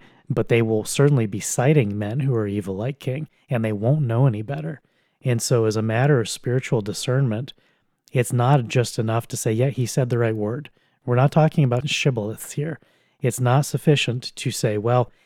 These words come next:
if he has the right secret keyword, then you let him in 'cause you know you're on the same team." As Christians, we have to get past that point. It's been a weakness that has been exploited for far too long, and it's, it's got us on the ropes. We don't have much left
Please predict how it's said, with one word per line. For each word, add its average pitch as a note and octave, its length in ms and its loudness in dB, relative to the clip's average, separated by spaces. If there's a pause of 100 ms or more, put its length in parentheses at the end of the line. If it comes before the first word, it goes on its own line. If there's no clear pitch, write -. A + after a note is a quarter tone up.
(120)
if B2+ 160 -2
he A#2+ 100 -2
has C3+ 260 4
the B2 100 2
right A#2 420 2 (840)
secret - 440 -2 (220)
keyword, G#2 540 0 (280)
then A#2+ 220 2
you A#2 120 2
let G#2+ 180 2
him G2+ 100 -2
in G#2 160 -2
'cause G#2 200 -4
you G#2+ 60 -2
know G#2 100 -2
you're G2+ 180 -4
on G2 100 -4
the G2 80 -6
same G2 300 -6
team." D#3+ 300 -6 (440)
As A#2+ 160 0
Christians, D3 460 2
we A#2 120 0
have A2 180 0
to B2+ 60 -4
get A#2 200 -2
past G2 300 -6
that C#3+ 160 -8
point. A2 320 -8
It's C3 200 -4
been A2+ 220 -4
a A2 60 -4
weakness A2+ 520 -4 (300)
that - 60 -2
has G#2+ 100 -2
been G#2 160 -4
exploited G#2 540 -4
for - 160 -8
far A2+ 260 -4
too A2 220 -4
long, G#2 340 -6 (420)
and B2 180 0
it's, - 220 -6 (120)
it's A#2+ 160 -4
got A#2 200 -2
us A2 140 -4
on A2 140 -2
the G2+ 80 -4
ropes. C3+ 360 -6
We A2 140 -4
don't A2 240 -2
have A2 160 -2
much A2 300 -4
left A2+ 360 -4